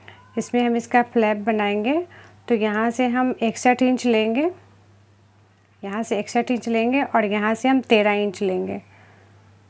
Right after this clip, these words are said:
और अब हम क्या करेंगे कि यहाँ से इसे इस तरह से रखेंगे दो लेयर में और यहाँ से दो इंच पे निशान लगाएंगे और उसके बाद यहाँ से हमें यहाँ से यहाँ तक सिलना है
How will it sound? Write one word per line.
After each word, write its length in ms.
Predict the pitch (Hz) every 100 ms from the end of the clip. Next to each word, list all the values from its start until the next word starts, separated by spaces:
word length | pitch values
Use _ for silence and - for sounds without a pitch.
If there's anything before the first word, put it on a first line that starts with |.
| _ _ -
और 100 | 226
अब 100 | 240
हम 120 | 247
क्या 220 | 262 240
करेंगे 440 | 247 262 254 262 269
कि 180 | - 247
यहाँ 220 | 226 240
से 180 | 269 254
इसे 260 | - 269 254
इस 240 | 247 -
तरह 220 | 240 233
से 240 | 233 302 349 - - _ _ 208
रखेंगे 580 | 202 - 226 226 247 233
दो 200 | 214 208
लेयर 280 | 214 214 214
में 240 | 226 294 - - - - -
और 160 | 240 240
यहाँ 280 | 233 226 247
से 160 | 311
दो 320 | 262 214 226 226
इंच 180 | 247 233
पे 160 | 269
निशान 420 | 247 240 - 202
लगाएंगे 560 | 226 214 208 202 214 285 370 - - - - _ _ - _ _ _ _ _ _ _ _ _ _ _ - - -
और 100 | 226
उसके 180 | 233 269
बाद 100 | 247
यहाँ 400 | 226 214 220 254
से 180 | 269 285
हमें 380 | 262 262 277 254 -
यहाँ 260 | 226 220 240
से 140 | 240 247
यहाँ 220 | 247 247
तक 160 | 254 -
सिलना 400 | - 220 220 240
है 200 | 254 311